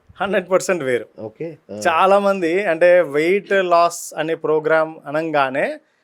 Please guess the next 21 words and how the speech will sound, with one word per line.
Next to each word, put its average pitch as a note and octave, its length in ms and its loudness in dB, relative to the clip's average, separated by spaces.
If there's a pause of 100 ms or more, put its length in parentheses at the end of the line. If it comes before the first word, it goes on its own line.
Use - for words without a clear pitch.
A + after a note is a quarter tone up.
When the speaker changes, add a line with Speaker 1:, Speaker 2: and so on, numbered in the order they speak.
(140)
Speaker 1:
వెయిట్ని G3+ 440 0
చూసుకుంటూ E3+ 560 -4
ఉంటారు. A2+ 300 -4 (580)
And D#3+ 100 -2
వాళ్ళు E3 280 2
ఏమన్నా G3 480 -2
కింద F3 260 -2
పడని, F3+ 400 2
మీద F3 180 -2
పడని, F3+ 380 0
వాళ్ళకి E3 320 0
ఏం F3+ 200 0
సైడ్ F3+ 200 2
ఎఫెక్ట్ F3+ 300 0
రాని E3+ 320 0
ఏం G#3+ 180 0
ఆలోచించరు. D#3+ 560 -2 (380)
మిషన్లో F#3 460 2
వెయిట్ F3+ 380 2
మూవ్ D#3 240 2
అవుతుందా, F3+ 540 0